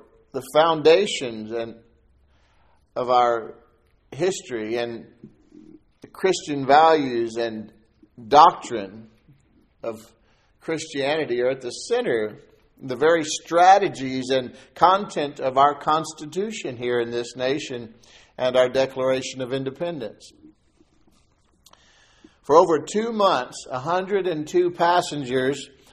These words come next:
braved the harsh elements of a vast storm-tossed sea, and finally,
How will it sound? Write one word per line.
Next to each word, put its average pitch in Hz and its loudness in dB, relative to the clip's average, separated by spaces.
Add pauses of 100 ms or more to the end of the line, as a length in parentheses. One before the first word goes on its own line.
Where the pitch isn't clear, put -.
(100)
braved 156 4
the 139 4
harsh 160 6
elements 156 0 (720)
of 139 0
a 127 0
vast 156 2 (320)
storm-tossed 147 0
sea, 147 -4 (640)
and 131 -6
finally, 156 2